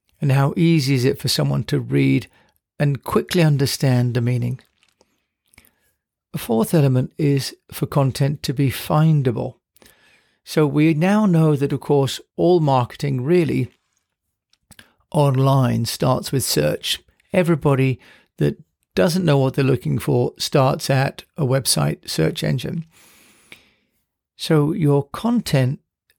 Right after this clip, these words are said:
must be, if it's long form content, with S E O friendly terms. You can use a,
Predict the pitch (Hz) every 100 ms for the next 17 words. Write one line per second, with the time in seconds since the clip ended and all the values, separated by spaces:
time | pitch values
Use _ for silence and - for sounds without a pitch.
0 | _ _ _ 156 156 190 - - 151 160
1 | 147 - _ _ _ _ _ 151 151 -
2 | - 151 151 160 - 143 135 - 151 -
3 | 147 160 - _ _ _ _ _ - 143
4 | 143 - _ _ _ _ 156 147 - 156
5 | 143 139 156 - - - 139 131 123 127
6 | 135 - 139 127 123 127 - _ _ _
7 | _ _ _ _ _ 151 - 143 143 123
8 | 135